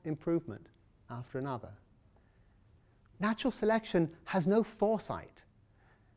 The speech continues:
No one says, "Oh, let's evolve a language, that would be good." Rather, every trait we observe, language included,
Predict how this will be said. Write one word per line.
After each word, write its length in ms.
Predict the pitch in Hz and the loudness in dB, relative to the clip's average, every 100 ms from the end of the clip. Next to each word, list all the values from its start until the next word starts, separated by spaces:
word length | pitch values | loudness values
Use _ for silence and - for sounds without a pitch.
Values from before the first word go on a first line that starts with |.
| - | 0
No 120 | 247 | 4
one 140 | 285 254 | 6 6
says, 160 | 208 262 | 6 8
"Oh, 120 | 320 | 8
let's 320 | 220 294 - | 8 6 6
evolve 340 | 254 139 156 | 8 8 8
a 40 | 180 | 6
language, 460 | 196 269 254 143 | 6 6 6 6
that 160 | 165 180 | 6 4
would 140 | 156 | 2
be 100 | 120 | 0
good." 300 | 107 90 135 - _ _ _ _ _ _ _ _ _ _ _ _ _ _ _ - | -2 -4 -4 -8 _ _ _ _ _ _ _ _ _ _ _ _ _ _ _ -6
Rather, 460 | 160 233 240 131 - - _ - | -2 0 2 0 -2 -8 _ -4
every 340 | 180 226 220 240 | 0 2 2 -2
trait 400 | - 196 160 - | 0 0 0 2
we 80 | 156 | 2
observe, 500 | 139 151 117 87 101 - _ _ _ - - | 2 0 0 -2 -10 -20 _ _ _ -14 0
language 340 | 175 196 180 | 2 2 0
included, 540 | 175 - 180 147 80 | -2 2 2 2 -4